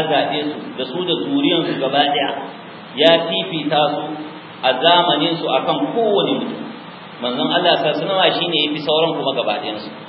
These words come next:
Kaga shi din ma yana cikin zuriyan Annabi Ibrahim alaihi salatu wassalam. Allah ta'ala ya ce, "Zuriyatan ba'duha min ba'd." Zuriya ne wanda shashin su daga shashi suke. Wasu suka ce, tsotson su daga shashi su,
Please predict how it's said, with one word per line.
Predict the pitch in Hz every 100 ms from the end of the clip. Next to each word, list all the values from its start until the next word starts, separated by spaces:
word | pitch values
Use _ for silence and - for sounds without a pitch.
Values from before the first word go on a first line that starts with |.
| - -
Kaga | 135 143
shi | 147 160
din | 175
ma | 151 151
yana | 139 139
cikin | - 147 151 151 - - -
zuriyan | 123 131 156 143
Annabi | 123 131 143 139 135 - 120
Ibrahim | 117 135 139 139 -
alaihi | 135 127 123
salatu | 113 110 101
wassalam. | 98 95 - - - -
Allah | - 131 127 120
ta'ala | 120 127
ya | 131 131
ce, | 117
"Zuriyatan | 113 120 131 131 120 123
ba'duha | 139 - 120 123 127 123 - 117
min | 120 113
ba'd." | 101 - - - - - 113
Zuriya | 113 147 131 131
ne | 135
wanda | 139 135
shashin | 131 143 139
su | 135 110
daga | 110
shashi | 104 127 123 101
suke. | - - - - - - - 123
Wasu | 131 127
suka | 135 -
ce, | 143 135 - 156
tsotson | 160 151 147 135
su |
daga | 117 120 113 113 -
shashi | - 143 143 143
su, | -